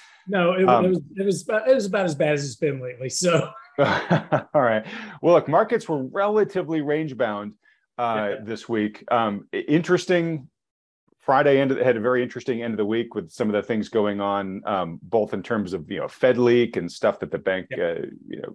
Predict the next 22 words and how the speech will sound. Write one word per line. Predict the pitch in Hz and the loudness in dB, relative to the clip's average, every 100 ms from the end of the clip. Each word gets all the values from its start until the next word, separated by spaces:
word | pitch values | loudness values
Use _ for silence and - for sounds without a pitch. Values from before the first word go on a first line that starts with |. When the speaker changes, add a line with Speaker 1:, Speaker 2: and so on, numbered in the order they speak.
| - | -6
Speaker 2:
emergency | 107 107 113 104 | 0 2 2 2
measures, | 110 110 101 92 | 2 2 0 -6
the | 85 | -4
Bank | 104 101 | -4 -4
of | |
Japan | - - 117 120 | -12 -4 -2 -2
suddenly | 110 120 104 104 | 0 0 0 0
having | 104 104 | 0 -2
to | 95 | -2
do. | 101 98 | 0 0
So | 90 95 | -2 -6
it | - | 2
got | 120 | 2
a | 110 | 4
little | 147 | 2
bit | 120 | -2
crazy | - 123 107 98 | -2 -2 -2 -2
right | 101 | -4
here | 101 95 | -4 -8
at | 95 | -6
the | 92 | -8
end. | 85 | -8